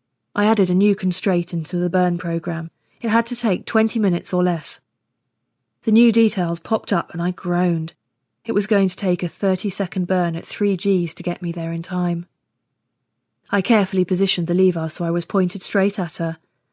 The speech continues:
started doing the shallow breathing I had been trained to, and said, "Execute." The lever slammed into my back,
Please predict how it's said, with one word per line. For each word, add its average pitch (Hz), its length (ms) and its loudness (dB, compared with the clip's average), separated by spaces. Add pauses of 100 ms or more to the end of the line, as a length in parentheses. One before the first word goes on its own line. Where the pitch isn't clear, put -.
(220)
started 208 440 2
doing 208 240 4
the 196 60 2
shallow 208 360 2
breathing 196 440 2
I 170 80 0
had 175 100 -2
been 190 160 0
trained 190 360 -2
to, 165 260 -4 (520)
and 170 100 -8
said, 175 280 -2 (500)
"Execute." - 640 -4 (1080)
The 202 80 0
lever 175 320 4
slammed 175 480 0
into 165 240 -4
my 165 100 0
back, 165 340 -8